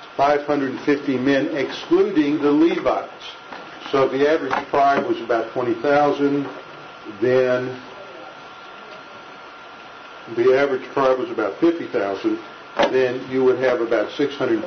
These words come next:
fifty thousand males in Israel. Okay, so you have six hundred three thousand five hundred fifty fighting men. Each tribe, then two E, each tribe functions as its own army. Each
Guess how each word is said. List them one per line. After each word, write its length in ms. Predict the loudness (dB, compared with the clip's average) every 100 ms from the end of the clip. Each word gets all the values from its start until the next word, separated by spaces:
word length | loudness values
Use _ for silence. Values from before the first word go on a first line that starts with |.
| 2
fifty 340 | 2 2 -4 -2
thousand 600 | 0 0 0 0 0 -2 -8 -18 -16 -4
males 480 | 2 2 2 0 -6 -14 -6
in 420 | -2 0 -2 -4 -8 -10
Israel. 480 | -2 0 2 0 -4 -10 -18 -20 -18 -18 -18 -18 -18 -18 -18 -18 -18 -18 -18 -18 -18 -16 -8
Okay, 260 | 0 0 2
so 120 | 4
you 240 | 6 6
have 240 | 4 4 2
six 260 | 2 2
hundred 200 | 2 0 2
three 180 | 2
thousand 460 | 2 4 4 2 0
five 260 | 2 2 2
hundred 240 | 0 0
fifty 340 | -2 0 -2 0
fighting 460 | 2 2 2 0
men. 340 | 0 0 0 -6 -14 -18 -18 -16 -2
Each 240 | 0 0
tribe, 440 | 2 2 4 2 2
then 320 | 2 2 0 0
two 180 | 2 2
E, 380 | 2 4 4 2
each 140 | -4 0
tribe 280 | 2 2 2
functions 440 | -2 -2 -6 -4
as 160 | -4 -2
its 160 | -2
own 220 | 0 0
army. 460 | 0 2 2 2 -2 -6 -16 -18 -20 -20 -20 -18 -18 -18 -16 -2
Each 260 | -2 -2